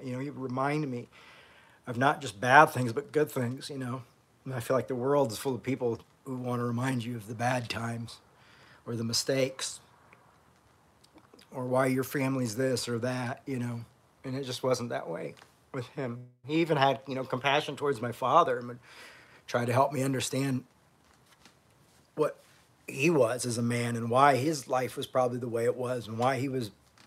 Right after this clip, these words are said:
treating me the way he was. You know, we, you know, and it wasn't one of those things where it was like he was trying to fix it. It's just we were throwing things out there, trying to figure things out. And that's a beautiful friendship to have.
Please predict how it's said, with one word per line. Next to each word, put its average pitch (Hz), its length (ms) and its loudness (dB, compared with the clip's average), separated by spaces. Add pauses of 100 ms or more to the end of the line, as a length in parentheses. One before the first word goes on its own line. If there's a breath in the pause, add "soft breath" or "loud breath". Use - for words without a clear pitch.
treating 185 300 2
me 127 100 0
the 117 120 -2
way 120 200 -2
he 117 80 -4
was. 120 320 -6
You 127 100 -8
know, 127 120 -6
we, 135 80 -4 (220)
you 143 120 -12
know, 131 100 -8
and 131 80 -6
it - 60 -14
wasn't 156 260 2
one 151 80 -2
of 143 60 -2
those 120 160 -4
things 156 240 -2
where 131 80 0
it 156 40 -6
was 123 120 -4
like 120 100 -2
he 143 80 -12
was 127 140 -8
trying 131 240 -4
to 120 80 -4
fix 139 340 -2
it. - 160 -8 (480 loud breath)
It's 120 160 -6
just 143 220 -2
we 139 160 -2
were 131 100 -4
throwing 135 320 0
things 120 260 -4
out 127 280 -2
there, 113 180 0 (880 loud breath)
trying 143 360 0
to 113 60 -4
figure 117 320 -6
things 113 300 -8
out. 139 260 -8 (400)
And 135 160 -2
that's 135 220 0
a 123 60 0
beautiful 131 460 4
friendship 131 520 0
to 117 80 -4
have. 120 360 -2